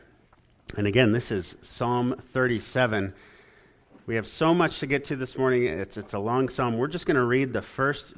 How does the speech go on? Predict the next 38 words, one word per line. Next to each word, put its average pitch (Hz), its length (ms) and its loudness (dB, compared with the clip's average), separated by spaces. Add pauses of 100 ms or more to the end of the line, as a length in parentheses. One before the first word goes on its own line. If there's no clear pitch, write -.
two 143 280 -2
verses, 113 640 -2 (580)
and 95 180 -6
then, 101 180 0
but 92 120 -2
we'll 107 160 -2
touch - 300 0
on 95 160 0
every 110 260 0
one 104 200 4
of 92 80 0
them, 85 260 -2 (180)
uh, 87 160 -4
throughout 92 380 -2
the 92 80 -6
message 87 400 -6
here. 85 160 -6
So 92 300 -2 (1160)
if - 100 -12
you 170 80 4
please 175 280 4
stand 160 480 6
with 165 280 2
me 123 140 4
for 113 180 -4
the 113 120 -2
reading 135 400 2
of 104 160 -2
God's 123 400 4
Word. 117 420 0 (160)
I 95 60 -6
know 104 100 -4
you 101 140 -6
just 92 220 -14
sat 110 200 -4
down, 101 300 -4 (600)
but, 87 300 0 (1900)
uh, 92 380 -4